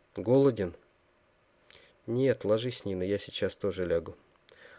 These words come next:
Хрущев зашел на кухню и подошел к печи водяного отопления дома.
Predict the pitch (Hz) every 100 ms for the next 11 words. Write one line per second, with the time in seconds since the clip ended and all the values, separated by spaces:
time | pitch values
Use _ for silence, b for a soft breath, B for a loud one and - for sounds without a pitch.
0 | B 117 - 139 120 117 - 113 107 -
1 | 135 - 127 - - 101 101 113 - _
2 | 101 - 110 101 98 95 95 - 90 -
3 | 113 110 95 92 90 87